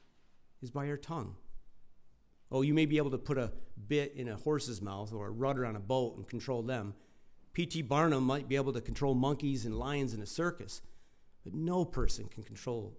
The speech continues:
the tongue. However, if you have real faith, your tongue is beginning to, or is on a trajectory of being controlled by the Spirit. It ought not to bless God in one sentence and curse others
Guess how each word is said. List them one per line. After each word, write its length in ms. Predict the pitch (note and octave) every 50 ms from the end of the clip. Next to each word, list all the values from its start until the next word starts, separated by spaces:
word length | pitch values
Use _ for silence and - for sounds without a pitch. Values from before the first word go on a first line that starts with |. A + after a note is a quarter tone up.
| - - -
the 80 | -
tongue. 420 | - - - C3+ A#2+ G2 G2 F#2+ - - - - - - - - - - - - - -
However, 580 | - B2+ B2+ C3+ C#3+ C#3 A#2 G#2 F#2 F2+ - - - - - - - - - - - -
if 160 | B2 - -
you 120 | D3 C3+
have 480 | G2+ - - F3+ F3+ F#3 F#3+ F3 C#3+ C3
real 240 | D#3 D#3+ E3 D#3+ -
faith, 640 | - - - C#3 C3+ A2 F#2 - - - - - - - - - - - - - - -
your 180 | - C3 C#3 C3+
tongue 420 | C3+ - - D#3+ D#3 D3 C3 C3 -
is 140 | C3 A#2+
beginning 520 | G#2 A2+ B2+ A#2+ A2 C#3 C#3+ D3+ C#3+ C3 A2+
to, 240 | - A2+ G2+ A2 -
or 300 | D3+ C#3 C3 B2+ B2+ -
is 180 | - B2 C3+
on 100 | C#3 C3
a 80 | C3 B2+
trajectory 720 | - C3 A#2 A2+ C3+ C#3+ D#3 D3 - A2 G#2 F#2 G2 G2
of 160 | - B2 A#2
being 200 | A2+ B2 A#2 A#2
controlled 460 | A#2 B2 G#2+ - - E3 D3+ A#2+ G#2+ G2
by 120 | G2+ G2+
the 80 | G#2 A2
Spirit. 420 | - - - E3+ E3+ B2+ - - - - - - - - - - - - - - - - - - - - - - -
It 140 | - E3 -
ought 240 | E3+ D#3+ E3 E3 D3
not 380 | D3 D#3 D#3+ D#3+ C3 - -
to 100 | - C#3
bless 340 | A2 G#2 A#2+ B2 B2+ A#2+ -
God 480 | - - C3 B2+ B2+ A#2 A2 G#2 G2+ G2 - - - - _ _ - - - -
in 160 | - A#2 A2+
one 180 | A#2 B2+ B2+ B2+
sentence 600 | B2 - - G2 G2 - - G2 F#2+ - - - - - - -
and 160 | - A#2 A2+ A2+
curse 380 | - - - B2+ A#2+ - -
others 480 | B2 B2+ A2 G2+ G2+ G2+ G2+ - -